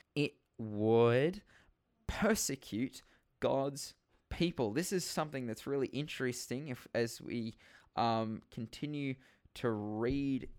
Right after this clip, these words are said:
in, uh, Daniel chapter seven, if we skip over to the explanation of Daniel chapter seven, Daniel chapter seven and verse twenty-one, the Bible says, "I was watching, and the same horn was making war against the saints and prevailing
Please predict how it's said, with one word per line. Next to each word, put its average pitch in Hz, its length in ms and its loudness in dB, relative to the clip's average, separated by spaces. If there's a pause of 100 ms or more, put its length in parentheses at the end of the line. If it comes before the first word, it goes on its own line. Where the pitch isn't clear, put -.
(160)
in, 117 640 -2 (100)
uh, 98 400 -2
Daniel 143 320 -4
chapter - 320 -6
seven, 143 360 -2
if 131 120 -6
we 135 60 0
skip - 320 -8
over 127 240 2
to 110 260 -2 (320)
the 135 100 4
explanation 127 640 -2
of 98 120 -6
Daniel 101 280 -4
chapter - 320 -8
seven, 104 400 -4 (380)
Daniel 190 200 0
chapter 135 220 -2
seven 113 260 0
and 107 80 -4
verse 104 180 -2
twenty-one, 113 460 -4
the 110 80 -4
Bible 104 240 0
says, 104 260 -4
"I - 80 2
was 165 160 0
watching, 120 420 -2
and 107 120 -4
the 113 40 -4
same 170 420 -4
horn 113 400 4 (340)
was 117 180 2
making 113 440 -2
war 151 420 2
against 104 340 -4
the 95 60 -10
saints 135 420 -4
and 110 180 -4
prevailing 127 800 -2